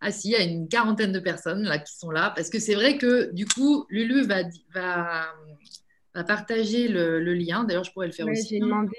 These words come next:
Speaker 2: à, à Yo s'il peut mettre le lien dans le post que j'ai mis sur
Speaker 1: Ah
Speaker 2: la
Speaker 1: ouais,
Speaker 2: page.
Speaker 1: super.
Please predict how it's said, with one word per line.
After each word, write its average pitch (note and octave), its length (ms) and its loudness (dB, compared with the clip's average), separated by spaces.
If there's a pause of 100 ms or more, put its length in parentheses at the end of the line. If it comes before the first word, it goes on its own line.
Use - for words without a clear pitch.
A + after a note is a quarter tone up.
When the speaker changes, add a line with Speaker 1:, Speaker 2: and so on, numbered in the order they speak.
(120)
Speaker 2:
à, G3+ 300 0 (140)
à G#3 40 0
Yo A3 300 2
s'il G#3 200 -4
peut G#3 120 -2
mettre A3 260 -2
le G#3 60 -2
lien G#3 520 -2
dans F#3+ 160 -2
le F#3 100 -6
post - 520 -8
que F#3+ 140 -6
j'ai F#3 160 -6
mis F#3 100 -4
sur G#3+ 80 -4 (120)
Speaker 1:
Ah D#3 160 -2
Speaker 2:
la D#3 60 -4
Speaker 1:
ouais, D#3+ 120 -4
Speaker 2:
page. D#3 140 -6
Speaker 1:
super. F3+ 360 -14